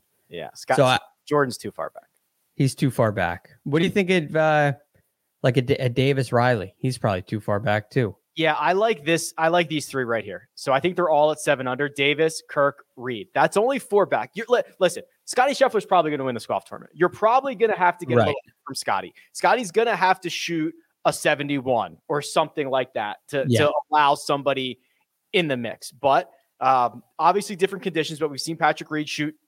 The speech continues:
Speaker 1: sixty-six twice this week. Uh, Cam Davis is, like, a freak of nature.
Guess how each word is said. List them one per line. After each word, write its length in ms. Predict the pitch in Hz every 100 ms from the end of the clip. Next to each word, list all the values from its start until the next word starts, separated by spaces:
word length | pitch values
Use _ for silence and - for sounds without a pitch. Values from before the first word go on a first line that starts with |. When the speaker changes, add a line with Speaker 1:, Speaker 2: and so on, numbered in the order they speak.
| -
Speaker 1:
sixty-six 640 | - 151 156 143 143 - -
twice 300 | - 123 117
this 200 | - -
week. 260 | 98 104 _ _ _
Uh, 180 | - 131
Cam 300 | - 185 226
Davis 400 | 185 190 156 143 -
is, 360 | 151 143 - -
like, 300 | 139 127 - _ _ -
a 80 | 156
freak 380 | - 208 226 196
of 140 | 131
nature. 640 | 135 143 143 - 107 95